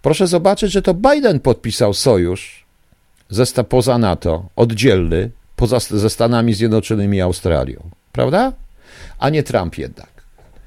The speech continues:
No kiedy chciał, e, kiedy chciał zlikwidować to nato? Kiedy myśmy chcieli wyjść z nato?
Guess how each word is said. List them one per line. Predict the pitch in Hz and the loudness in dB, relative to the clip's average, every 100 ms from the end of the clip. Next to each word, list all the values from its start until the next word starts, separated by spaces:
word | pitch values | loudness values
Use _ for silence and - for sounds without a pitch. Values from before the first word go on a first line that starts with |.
| - - | -14 -6
No | 147 | -4
kiedy | 247 226 143 | 0 2 2
chciał, | - 101 82 80 - _ - | 0 -2 -2 -6 -16 _ -8
e, | 104 117 | -2 0
kiedy | 123 196 139 | 2 2 2
chciał | - 92 85 | -2 -2 -2
zlikwidować | 85 - 82 82 78 | -4 -6 -2 0 0
to | - | -2
nato? | 80 76 | -4 -4
Kiedy | 90 196 233 | 0 2 2
myśmy | 262 - 226 | 2 0 0
chcieli | - - 87 | 0 0 2
wyjść | 78 85 | 0 -2
z | 80 | -2
nato? | 82 - - | -6 -8 -14